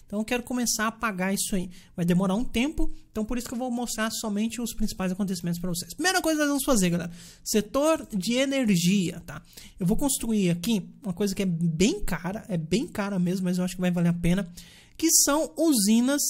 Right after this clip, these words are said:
eólicas, tá? Eólicas terrestres, acho que pode ser. Elas são bem caras, tem um custo aqui de um bilhão, mas por cinco anos, então são duzentos e cinquenta e sete milhões mais ou menos anual, então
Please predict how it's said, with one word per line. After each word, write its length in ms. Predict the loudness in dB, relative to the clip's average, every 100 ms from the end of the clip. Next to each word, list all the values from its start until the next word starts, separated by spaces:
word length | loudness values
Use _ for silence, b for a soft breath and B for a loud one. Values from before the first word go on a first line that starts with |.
| -2
eólicas, 560 | 2 4 4 2 -2 -6
tá? 200 | -4 -6
Eólicas 360 | -6 -6 -4 -6
terrestres, 480 | -2 0 0 -2 -4
acho 140 | -8
que 60 | -2
pode 220 | -2 0
ser. 180 | -2 -4 B B B B
Elas 140 | -6
são 160 | 0 0
bem 260 | 2 2 2
caras, 280 | 0 -2
tem 100 | -2
um 80 | -4
custo 260 | -2 -2 -2
aqui 160 | -2
de 140 | 0 0
um 140 | -2
bilhão, 520 | 2 2 6 6 6 0
mas 240 | -2 -2
por 160 | 2 2
cinco 340 | 2 -2 -2
anos, 220 | 0 0 -2
então 220 | -4 -6 -8 B
são 240 | -4 0
duzentos 200 | 0 0
e 20 |
cinquenta 160 | -2 -4
e 60 | -2
sete 240 | -4 -2
milhões 360 | 2 2 4 2
mais 200 | 2 2
ou 40 |
menos 140 | 2
anual, 420 | 2 0 -2 -2 -6
então 240 | -10 -12